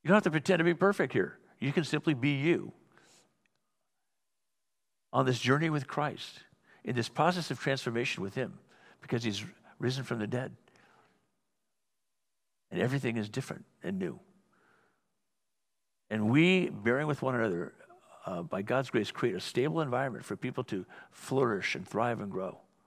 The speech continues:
Stop hiding and stop trying to manage their image, but simply being them in Christ.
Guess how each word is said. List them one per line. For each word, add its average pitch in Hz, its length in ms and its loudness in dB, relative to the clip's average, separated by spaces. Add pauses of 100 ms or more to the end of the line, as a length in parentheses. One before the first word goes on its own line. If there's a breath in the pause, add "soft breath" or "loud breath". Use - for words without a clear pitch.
(1300 soft breath)
Stop 127 240 4
hiding 135 420 2
and 90 80 -6
stop 104 200 2
trying 120 200 0
to 101 60 -2
manage 110 400 -2
their 95 220 -6 (300 loud breath)
image, 101 400 -2
but - 220 -6
simply 120 260 -4
being 113 360 -2
them 104 380 -2 (100)
in 101 160 -6
Christ. - 520 -10